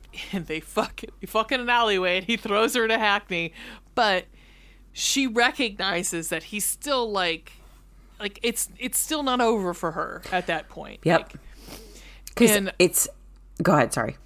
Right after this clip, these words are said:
Speaker 1: No, go ahead, go ahead.
Speaker 2: It's after that, I think, that the goat happens.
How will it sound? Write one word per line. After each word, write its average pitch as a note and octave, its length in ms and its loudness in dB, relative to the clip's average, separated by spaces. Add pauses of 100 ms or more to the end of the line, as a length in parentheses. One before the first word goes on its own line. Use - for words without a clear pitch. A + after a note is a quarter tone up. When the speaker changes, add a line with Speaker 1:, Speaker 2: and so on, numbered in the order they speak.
(460)
Speaker 1:
No, A#3 180 4
go A3+ 100 0
ahead, F#3+ 240 0
go F3+ 80 -4
ahead. E3 200 -6 (180)
Speaker 2:
It's G3 180 2 (120)
after C#4 460 6
that, C3 280 6
I C#3 120 4
think, D3 260 2
that C#3+ 180 2
the C3+ 140 2 (200)
goat C3+ 300 6
happens. B3 800 2